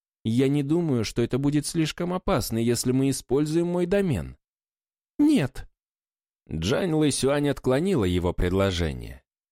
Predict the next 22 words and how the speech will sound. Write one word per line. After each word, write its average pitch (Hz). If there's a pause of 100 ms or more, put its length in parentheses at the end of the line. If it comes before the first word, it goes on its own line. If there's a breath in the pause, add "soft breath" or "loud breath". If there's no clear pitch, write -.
Он, 208
должно 180
быть, 214
шутит. - (360)
Она 127
должна 117
была 113
защищать 113
Юйхао 127
на 113
этой 113
миссии. 76 (300)
Разве 202
она 185
могла 180
позволить 156
ему 151
подвергать 156
себя 156
опасности? - (880)
Ханьжожа 170
сказала: 90